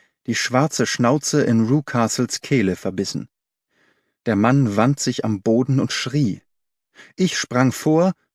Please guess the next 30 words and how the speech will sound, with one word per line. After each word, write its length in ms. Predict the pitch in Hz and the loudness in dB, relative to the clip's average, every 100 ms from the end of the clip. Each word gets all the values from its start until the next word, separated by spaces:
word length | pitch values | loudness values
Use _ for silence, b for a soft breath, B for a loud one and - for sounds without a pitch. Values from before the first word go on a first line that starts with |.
| _ | _
schoss 440 | - 190 185 - | -2 0 0 0
dem 180 | 143 113 | 0 4
Hund 180 | 151 165 | 2 2
in 80 | |
den 160 | 147 151 | 0 0
Kopf, 420 | - 156 - - _ _ _ | 0 -4 -4 -20 _ _ _
und 140 | - - | -10 -2
er 140 | 131 | -2
fiel 240 | - 143 131 | 0 -2 0
um. 280 | 127 82 - _ _ _ _ _ - | -2 -2 -8 _ _ _ _ _ -10
Die 120 | 98 | 0
weißen, 360 | 113 135 135 | 0 2 0
scharfen 480 | 117 - 127 120 113 | -2 -2 -2 -2 -4
Zähne 440 | - - 143 139 120 | -2 0 2 2 0
hielten 380 | 107 170 - | 0 -2 0
noch 160 | 131 127 | -2 0
immer 300 | - 131 92 | 0 0 0
die 120 | 95 | -4
Fettpolster 840 | - - 151 - - 117 - - | -6 -6 -8 -6 -2 -2 -2 -4
des 180 | 113 - | -4 -4
Halses. 480 | 120 90 87 - - _ _ _ _ _ _ _ _ _ _ | -6 -6 -8 -10 -14 _ _ _ _ _ _ _ _ _ _
Mit 160 | - - | -12 -6
großer 400 | 147 139 143 147 | 0 0 0 2
Mühe 440 | 143 139 92 78 - | 4 4 2 -2 -8
konnten 380 | - 131 139 127 | -4 -2 0 -2
wir 80 | |
die 100 | 127 | -2
beiden 360 | 120 101 104 110 | 0 0 2 -2
voneinander 520 | - 113 113 113 123 | -2 -2 0 0 -2
trennen. 460 | - - 92 80 | -6 -10 -8 -10